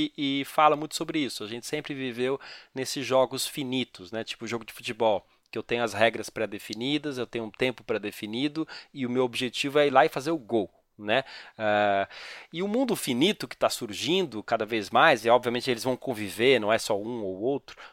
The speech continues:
mas o mundo infinito, ele, ele tem mais uma característica mais de um, de um carnaval, ah, de Olinda, né? Que assim, ninguém tá lá pra chegar no final do bloco, a gente tá lá pra vivenciar o bloco.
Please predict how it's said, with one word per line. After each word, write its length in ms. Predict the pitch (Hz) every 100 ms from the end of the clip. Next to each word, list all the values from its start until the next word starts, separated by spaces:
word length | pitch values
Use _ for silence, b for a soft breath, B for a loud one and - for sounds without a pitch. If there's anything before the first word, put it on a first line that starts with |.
| _
mas 480 | 113 110 113 110 - B B B
o 100 | 123
mundo 260 | 120 147 143
infinito, 600 | 135 127 127 151 175 180
ele, 180 | 160 151 -
ele 120 | 160
tem 120 | -
mais 300 | 160 160 151
uma 160 | - 156
característica 560 | 147 147 151 151 - 143
mais 260 | 143 151
de 140 | 123 151
um, 180 | 156 160
de 160 | 113 123
um 540 | 143 143 139 135 123
carnaval, 840 | - 147 139 131 120 131 131 147 151 B B
ah, 180 | 139 135
de 140 | 139
Olinda, 540 | 156 127 151 135 101 92 b -
né? 220 | 113 135
Que 180 | - 147
assim, 300 | 127 156 143
ninguém 380 | 160 160 180 226
tá 160 | 180 143
lá 160 | 160
pra 140 | 165 165
chegar 520 | - 156 127 151 170
no 100 | 165
final 640 | - 160 143 147 147 135 B B
do 160 | 123 135
bloco, 400 | 123 135 110 117
a 20 |
gente 180 | 110 143
tá 100 | 147
lá 100 | 156
pra 120 | 190
vivenciar 760 | 170 175 185 190 - 190 143 139
o 60 |
bloco. 520 | 113 117 98 - 98